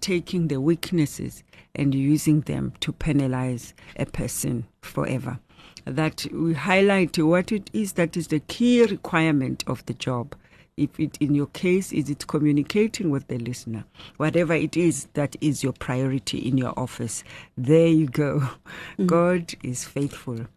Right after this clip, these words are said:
Speaker 1: And I can sense that you are getting the release to take the decision. As long as you, you move by the Spirit, you may not have all the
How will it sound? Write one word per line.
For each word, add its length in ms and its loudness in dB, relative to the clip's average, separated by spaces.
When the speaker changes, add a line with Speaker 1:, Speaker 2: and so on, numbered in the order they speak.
Speaker 1:
And 140 0
I 80 0
can 280 0
sense 640 0
that 400 -6
you 180 0
are 100 -2
getting 480 0
the 100 -4
release 580 -6
to 100 -6
take 320 -6
the 80 -8
decision. 640 -10
As 180 -4
long 240 2
as 200 0
you, 280 -2
you 320 2
move 540 2
by 400 2
the 100 0
Spirit, 640 -2
you 100 4
may 200 6
not 260 0
have 340 -2
all 200 2
the 140 -2